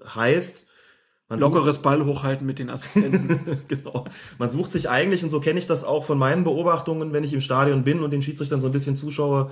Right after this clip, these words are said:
Speaker 1: was machen die da? Die schnappen sich in der Regel eine Seitenlinie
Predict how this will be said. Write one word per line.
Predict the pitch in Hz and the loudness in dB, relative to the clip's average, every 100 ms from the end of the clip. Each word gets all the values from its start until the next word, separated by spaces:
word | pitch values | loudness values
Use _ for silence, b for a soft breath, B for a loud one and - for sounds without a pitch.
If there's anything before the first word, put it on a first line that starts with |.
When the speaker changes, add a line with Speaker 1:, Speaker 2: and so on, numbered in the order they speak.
| B B B | B B B
Speaker 1:
was | 127 | -4
machen | 123 131 160 | 0 0 0
die | 147 | 2
da? | 143 | 2
Die | 143 135 | 2 0
schnappen | 120 143 160 | 0 0 0
sich | 147 | -2
in | 131 | 0
der | 143 | 0
Regel | 135 143 147 139 - - - - - - _ _ _ | 2 2 2 2 -4 -14 -20 -20 -20 -20 _ _ _
eine | - 139 143 | 0 2 2
Seitenlinie | 127 143 180 165 170 175 170 165 | 4 2 2 -2 -2 -2 -2 -6